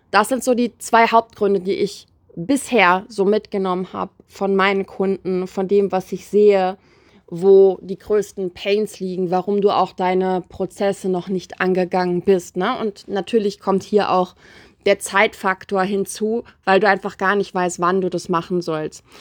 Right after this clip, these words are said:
Nur ich denke, und das Feedback habe ich jetzt auch schon von meinem neuen Kurs bekommen, ich habe es in super kurzen Videos gemacht, weil ehrlicherweise,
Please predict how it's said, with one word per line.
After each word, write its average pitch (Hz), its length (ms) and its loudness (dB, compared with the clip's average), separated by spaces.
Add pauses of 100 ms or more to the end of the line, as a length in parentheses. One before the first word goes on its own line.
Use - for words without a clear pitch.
(220)
Nur 214 100 4
ich 226 100 6
denke, 214 480 -2 (1120)
und 220 140 2
das 202 140 4
Feedback 208 380 -2
habe 202 140 0
ich 202 80 -4
jetzt 190 160 -4
auch 190 160 0
schon 185 360 -2
von 202 320 0
meinem 190 240 2
neuen 185 440 0 (160)
Kurs 214 440 4
bekommen, 202 520 2
ich 202 140 -6
habe 185 140 -2
es - 80 -14
in 185 240 -4 (580)
super 277 640 4
kurzen 233 880 -2 (280)
Videos 233 680 2
gemacht, 208 460 0
weil 185 160 0 (240)
ehrlicherweise, 208 1120 0